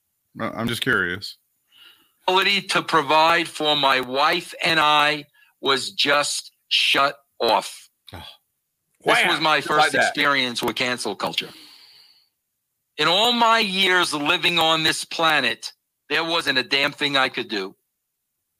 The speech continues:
Speaker 2: All of a sudden, there was this black cloud hanging over my head that I did not deserve, nor did I merit.
Speaker 1: Aw.
Speaker 2: All because of one horrible human being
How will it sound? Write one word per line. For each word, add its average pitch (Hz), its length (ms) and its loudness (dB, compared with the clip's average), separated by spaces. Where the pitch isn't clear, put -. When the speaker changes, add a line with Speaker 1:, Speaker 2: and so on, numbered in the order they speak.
Speaker 2:
All 208 300 2
of 226 120 -2
a 202 60 2
sudden, 185 460 0
there 151 180 0
was 151 220 -2
this 135 220 -2
black 165 460 0
cloud 165 580 0
hanging 135 420 -2
over 127 280 0
my 127 200 2
head 127 340 -2
that 139 160 2
I 131 180 2
did 180 360 -2
not 180 380 2
deserve, 147 580 0
nor 170 400 0
did 170 180 0
I 156 140 2
merit. 131 300 -2
Speaker 1:
Aw. 80 440 -12
Speaker 2:
All 202 300 2
because 185 760 0
of 147 280 2
one 165 640 0
horrible 208 840 2
human 185 440 0
being 143 420 0